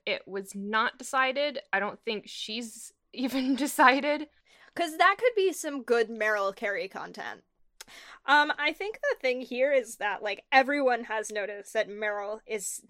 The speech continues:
Speaker 2: seems a little bit lighter since she had that conversation with Max. Not that they've talked about it. Not that she's talked about it specifically, but, you know, it's better. I don't know. Where do I, where, where,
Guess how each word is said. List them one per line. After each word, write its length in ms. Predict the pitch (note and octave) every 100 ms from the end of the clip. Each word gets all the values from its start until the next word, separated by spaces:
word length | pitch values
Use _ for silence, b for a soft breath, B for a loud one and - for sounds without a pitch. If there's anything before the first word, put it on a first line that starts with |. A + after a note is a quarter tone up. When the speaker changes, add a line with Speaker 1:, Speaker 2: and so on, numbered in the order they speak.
| -
Speaker 2:
seems 400 | - - A3 A3
a 80 | G#3+
little 320 | G#3+ G#3+ A3+
bit 180 | G#3+ G3
lighter 360 | G3 G#3 C4+ G#4 - _ _ _
since 360 | - C4+ B3+ -
she 180 | - A#3+
had 160 | A3
that 120 | A3
conversation 560 | A3 A3+ A3+ G#3+ A3 A3
with 160 | G#3 G#3+
Max. 460 | G#3+ C#4 - - _ _ _
Not 160 | E4+ -
that 120 | A#4
they've 180 | F4+ -
talked 300 | D4+ C#4+ A3+
about 260 | F#3+ F#3+
it. 160 | F3+ - _ _ _
Not 160 | D4 E4+
that 120 | G4
she's 280 | - D4 C4
talked 240 | - -
about 180 | A#3 F#3+
it 120 | F#3 -
specifically, 680 | G#3 G3+ - - G#2+ F#3+ - _ -
but, 260 | G3+ F3+ _ _ _ _ _
you 100 | B3
know, 240 | A#3+ - G3+ _ _ _ _ _ _ _
it's 160 | C4 -
better. 340 | F3 - G#3 _ _ _ -
I 100 | C#4+
don't 140 | E4
know. 180 | C#4 F#3
Where 240 | F3+ C4
do 160 | F4+ G4
I, 260 | F4+ D4 C4
where, 400 | B3+ C4 D4+ - -
where, 380 | C4+ C#4 D4+